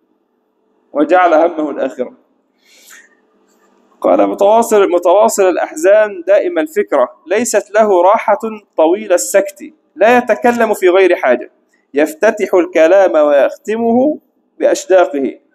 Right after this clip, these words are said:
وفي بعض النسخ بذكر الله أو بسم الله تعالى، ويتكلم بجوامع الكلم، كلامه فصل لا فضول ولا تقصير،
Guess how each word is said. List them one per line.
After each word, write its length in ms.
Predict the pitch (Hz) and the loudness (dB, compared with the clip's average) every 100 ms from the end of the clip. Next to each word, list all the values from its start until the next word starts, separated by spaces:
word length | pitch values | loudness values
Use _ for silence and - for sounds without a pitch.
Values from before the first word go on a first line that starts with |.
| _ _ | _ _
وفي 260 | 135 170 165 | -8 -2 0
بعض 260 | 190 220 | 2 2
النسخ 460 | 202 196 233 254 226 - _ - | 0 -2 -2 0 -2 -4 _ -10
بذكر 380 | - 156 151 185 | -6 -4 -2 0
الله 240 | 160 143 | 2 0
أو 200 | 131 139 139 | 0 -2 -2
بسم 200 | 190 175 | -4 -2
الله 300 | 156 165 170 | 0 0 0
تعالى، 380 | 147 123 - - _ _ _ _ _ _ _ _ _ _ _ _ - - - | 0 0 0 -4 _ _ _ _ _ _ _ _ _ _ _ _ -20 -20 -6
ويتكلم 760 | - 165 202 185 254 247 226 208 | 0 2 2 0 0 0 0 0
بجوامع 480 | 180 175 214 220 196 | 0 2 2 2 -2
الكلم، 500 | 175 - 214 165 123 _ _ _ - | -4 -2 -2 -2 -6 _ _ _ -4
كلامه 540 | 160 202 214 202 185 180 | 0 2 2 2 0 0
فصل 580 | 220 226 - 220 214 - | -2 -4 -4 -6 -6 -10
لا 220 | 147 180 196 | -4 0 0
فضول 500 | 196 180 226 233 220 | 0 -4 -2 0 2
ولا 300 | 226 247 240 | 4 2 2
تقصير، 600 | 240 - 262 233 190 | -2 -4 -2 -2 -2